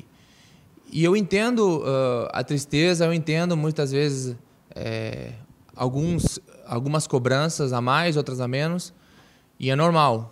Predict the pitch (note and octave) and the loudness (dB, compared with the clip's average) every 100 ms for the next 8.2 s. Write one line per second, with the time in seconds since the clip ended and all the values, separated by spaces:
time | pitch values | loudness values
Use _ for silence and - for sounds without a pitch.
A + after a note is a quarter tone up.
0 | - - B2+ B2 A#2+ A#2+ B2+ C3 B2+ B2+ | -18 -18 -6 -6 -2 0 2 4 2 2
1 | B2+ G#2+ A2+ C#3+ - - B2+ A#2+ A#2 A#2 | -2 0 0 0 -2 -6 -2 -4 -2 -2
2 | C#3+ C#3+ D#3 - - A2 C3+ C#3 C#3 B2+ | -2 -2 -8 -10 -8 -4 -2 -2 -2 -2
3 | A#2 A2+ - - A#2 A2+ A#2 - A#2 C3 | -4 -6 -14 -10 -6 -6 -8 -6 -4 -2
4 | C3 B2+ A#2 A#2+ B2+ - A#2 A2 - _ | 0 -2 0 -2 -2 -6 -6 -6 -12 _
5 | _ _ _ _ _ _ _ _ _ - | _ _ _ _ _ _ _ _ _ -18
6 | - - G1+ - - G#2+ - _ C#3+ C3 | -14 -12 -12 -14 -18 -20 -20 _ -6 -2
7 | C3 A#2+ A#2+ C3+ D3 C#3 B2+ - C3 D#3 | 0 -2 -4 -6 -4 -2 -2 0 -2 -2
8 | - - | -4 -10